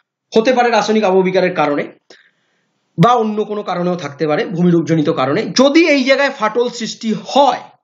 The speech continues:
তাহলে এই কঠিন শিলায় ফাটল সৃষ্টি হলে সেখানে সামান্যতম ফাঁক পেয়ে যাবে, বায়ু সেখান থেকে তার প্রবাহ পথ তৈরি করে নেবে, বায়ু তার ভিতর ঢুকতে পারবে ক্ষয় করার জন্য।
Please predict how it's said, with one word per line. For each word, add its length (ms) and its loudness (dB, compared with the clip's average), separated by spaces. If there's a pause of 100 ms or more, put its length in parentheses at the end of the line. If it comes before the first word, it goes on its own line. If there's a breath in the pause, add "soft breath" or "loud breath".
(920 loud breath)
তাহলে 260 2 (280)
এই 80 -4 (100)
কঠিন 260 -2
শিলায় 240 -2
ফাটল 240 -6
সৃষ্টি 180 -14
হলে 140 -8
সেখানে 200 0 (340)
সামান্যতম 480 0 (120)
ফাঁক 200 -2
পেয়ে 160 0
যাবে, 120 2 (100)
বায়ু 220 -2
সেখান 280 -4
থেকে 160 -4 (280)
তার 140 2 (380)
প্রবাহ 260 0 (100)
পথ 120 0 (100)
তৈরি 180 -6
করে 140 -14
নেবে, 140 -14
বায়ু 180 -2
তার 140 0
ভিতর 220 -4
ঢুকতে 340 -2
পারবে 280 -10
ক্ষয় 160 -2
করার 200 -2
জন্য। 120 -12